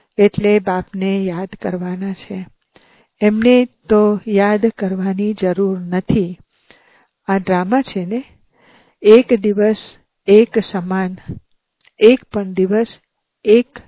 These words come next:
સમાન નથી હોતો. આ ડ્રામા ચાલતો રહે છે. આખા દિવસનો પાઠ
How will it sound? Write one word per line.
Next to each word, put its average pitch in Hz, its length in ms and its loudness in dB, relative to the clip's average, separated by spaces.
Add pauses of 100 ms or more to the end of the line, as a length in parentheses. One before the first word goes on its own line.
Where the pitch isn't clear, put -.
(240)
સમાન 196 420 -6
નથી 190 380 -4
હોતો. 196 460 -10 (640)
આ 185 140 -2
ડ્રામા 196 520 -2
ચાલતો 190 500 -4
રહે 180 320 -6
છે. 185 300 -12 (720)
આખા 254 460 2
દિવસનો 226 680 0
પાઠ 190 480 -8